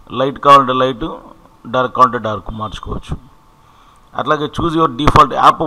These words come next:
mode, యాప్ అనేది లైట్ కలర్లో కావాలా, డార్క్ మోడ్ కావాలా, మనకి ఎలా కావాలంటే అలా అనమాట. ఇక్కడ సెట్టింగ్స్ చేసుకోవచ్చు. నేనైతే డిఫాల్ట్గా ఏంటంటే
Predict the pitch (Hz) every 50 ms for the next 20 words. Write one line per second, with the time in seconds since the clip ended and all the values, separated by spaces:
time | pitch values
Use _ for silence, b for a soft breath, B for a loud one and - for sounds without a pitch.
0 | 135 120 113 104 107 110 - 113 123 143 147 - 160 151 143 139 127 135 135 127
1 | 131 139 135 - - 143 143 135 127 131 123 127 135 143 139 123 127 123 104 95
2 | 117 117 110 107 104 - - 104 101 98 98 98 98 - B B B B B B
3 | B B B B 107 117 131 131 123 135 135 135 135 135 139 143 131 131 120 117
4 | 117 113 113 113 113 117 107 123 160 - - - - - - - - - 139 117
5 | 135 113 95 113 107 - - 104 98 - - - 98 95 - - - - - B
6 | B B B B B B B B 107 127 131 135 135 131 147 131 120 139 131 123
7 | 139 139 131 131 135 131 123 120 135 131 120 139